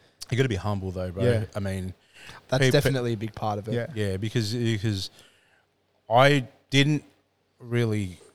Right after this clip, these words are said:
Speaker 1: care about how much I was earning. My dad kicked my ass a lot. He said,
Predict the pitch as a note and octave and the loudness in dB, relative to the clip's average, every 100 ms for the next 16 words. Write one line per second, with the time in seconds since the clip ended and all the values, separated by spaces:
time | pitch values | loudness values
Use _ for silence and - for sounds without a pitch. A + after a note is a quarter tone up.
0 | _ - G#2+ G2+ G2+ G2+ F#2 - G2 F#2+ | _ -6 -2 0 0 -2 -2 -2 -2 -4
1 | - G2 F2 F#2 F#2 F#2+ G#2 G#2 F#2 F2+ | -4 -6 -6 -8 -6 -4 -2 0 -2 -2
2 | G2+ G#2 G#2 F#2+ - _ _ _ _ _ | 2 2 2 -2 -10 _ _ _ _ _
3 | _ - G#2 G2+ F#2+ F#2 F2+ G2+ F#2 G2 | _ -10 -6 -6 -4 -6 -6 -6 -2 -4
4 | F2 F2 G2 | -4 -6 -6